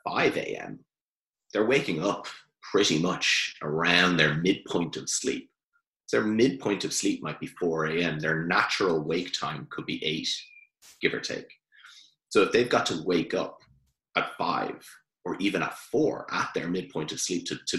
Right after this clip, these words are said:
be in the gym training people at five or five thirty, there's a huge discrepancy there in terms of their, their internal physiology. And then their there are days where they don't have to wake up like that, and they probably sleep,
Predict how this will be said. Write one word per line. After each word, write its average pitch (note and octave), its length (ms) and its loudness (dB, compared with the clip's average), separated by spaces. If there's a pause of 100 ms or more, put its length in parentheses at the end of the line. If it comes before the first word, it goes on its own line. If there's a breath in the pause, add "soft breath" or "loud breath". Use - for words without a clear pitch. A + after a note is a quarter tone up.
be F2 160 6
in D#2+ 120 0
the D2+ 100 -4
gym E2 300 -2
training E2 360 -2
people C#2+ 320 -10
at - 120 -16
five D#2 280 -6
or - 100 -12
five - 220 -12 (120)
thirty, - 240 0 (1080 soft breath)
there's G2 160 6
a D#2 40 0
huge G#2+ 580 2
discrepancy - 720 0
there - 360 -4 (420)
in D#2 120 0
terms D2 480 0
of C2+ 240 0
their, D2 320 4
their D#2 160 8
internal D#2+ 480 6
physiology. - 800 0 (580 loud breath)
And E2+ 180 4
then F2+ 280 8
their D#2+ 520 8 (200)
there E2 100 8
are E2 60 8
days E2+ 320 10
where E2+ 100 8
they D2+ 100 6
don't A#2 280 6
have - 160 2
to - 120 0
wake C#2+ 220 4
up - 180 -4
like - 200 -6
that, - 180 -2
and D#2 80 0
they D2+ 80 6
probably D#2+ 420 2
sleep, E2 440 6